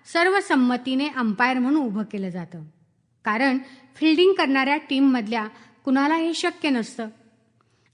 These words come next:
आता त्याने कुणाला आऊट दिलं की बॅटिंग टीम त्याच्यावर ओरडते, "आऊट काय आऊट? बॅटला लागलाय का बॉल येड्या? कोणी केलं रे तुला अंपायर?" आपल्याच प्लेअरला आऊट देतोस,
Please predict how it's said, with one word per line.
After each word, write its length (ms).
आता 240
त्याने 280
कुणाला 360
आऊट 380
दिलं 300
की 100
बॅटिंग 440
टीम 320
त्याच्यावर 380
ओरडते, 560
"आऊट 200
काय 200
आऊट? 240
बॅटला 340
लागलाय 340
का 100
बॉल 240
येड्या? 280
कोणी 240
केलं 220
रे 140
तुला 220
अंपायर?" 380
आपल्याच 400
प्लेअरला 380
आऊट 180
देतोस, 420